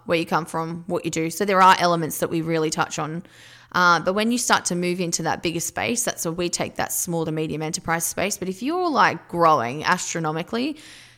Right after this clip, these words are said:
that's when you grow and you reposition, right? So if you're going from, you know, a fifteen person company to a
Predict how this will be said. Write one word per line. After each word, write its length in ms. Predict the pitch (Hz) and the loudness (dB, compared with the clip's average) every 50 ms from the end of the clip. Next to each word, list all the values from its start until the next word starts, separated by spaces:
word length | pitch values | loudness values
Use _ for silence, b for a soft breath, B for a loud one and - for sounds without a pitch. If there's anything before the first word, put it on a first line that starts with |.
| B | B
that's 240 | B 247 262 - - | B -2 0 0 0
when 160 | 294 320 320 | 0 0 2
you 120 | 320 294 240 | 2 2 2
grow 360 | 190 180 175 175 175 175 170 | 2 4 6 8 8 8 8
and 100 | 165 160 | 6 2
you 80 | 156 151 | 0 0
reposition, 580 | 156 156 156 - 156 165 156 156 - 160 147 | -2 -2 -4 -4 -4 -4 -4 -4 -4 -4 -4
right? 280 | 156 156 156 156 - - | -2 -2 -2 -2 -2 -2
So 240 | - 170 160 160 156 B B B B B B | 0 0 0 0 -2 B B B B B B
if 120 | 190 - | -6 -2
you're 140 | 262 285 311 | 0 0 2
going 320 | 254 262 247 240 226 220 214 | 4 6 6 6 4 2 0
from, 480 | - - 190 180 175 175 175 175 - | -2 0 2 2 2 2 -2 -4 -6
you 120 | - 185 170 | -6 -4 -4
know, 140 | 160 151 | -2 -2
a 40 | 165 | -4
fifteen 500 | - - - - - - 214 180 175 165 | -4 -4 -6 -6 -6 -4 -4 -2 -2 -2
person 680 | - - 165 165 165 - - 165 156 156 147 135 - - - _ _ - | -2 0 0 0 0 0 -2 -4 -4 -4 -6 -8 -10 -12 -16 _ _ -6
company 680 | - 190 170 180 - 190 170 151 - 156 214 233 240 - - | 0 0 0 2 0 -2 -4 -4 -4 -4 -6 -6 -6 -4 -4
to 300 | - 185 175 170 165 - - | -2 0 0 0 -2 -2 -2
a 360 | 165 160 165 165 160 156 156 | -2 -2 0 -2 -2 -4 -8